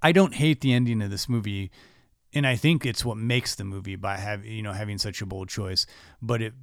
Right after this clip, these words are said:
it, to me, it does play goofier than it does emotional for me. Like, this sort of, like, the freeze frame and the flashing and the music's, like,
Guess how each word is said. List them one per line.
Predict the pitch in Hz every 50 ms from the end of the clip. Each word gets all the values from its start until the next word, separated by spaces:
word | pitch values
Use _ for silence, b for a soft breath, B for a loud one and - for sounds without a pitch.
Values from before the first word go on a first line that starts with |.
| - -
it, | - 120 120 - _ -
to | - 143 147
me, | 147 147 147 151 147
it | 135 120
does | 120 127 123 117 -
play | - - 123 117 110
goofier | 110 110 110 110 107 - 117 110 104 98 98 95
than | 98 98 98
it | 98 98
does | 101 98 98 95 98
emotional | 95 95 92 95 - - 107 95 92 90
for | - - 101
me. | 98 101 98 95 95
Like, | 98 98 95 92 92 - - B B B B B B
this | - 123 110
sort | - - 127 120 113
of, | 104 95
like, | 104 104 101 104 - -
the | 104
freeze | 90 - - 117 113 107 95 -
frame | - 110 104 104 104 101 98
and | 95 98
the | 95
flashing | - - - 110 101 101 98 - - 110 101 101
and | 101 101
the | 101
music's, | 101 104 104 104 95 104 101 - - -
like, | 107 95 95 95 - - B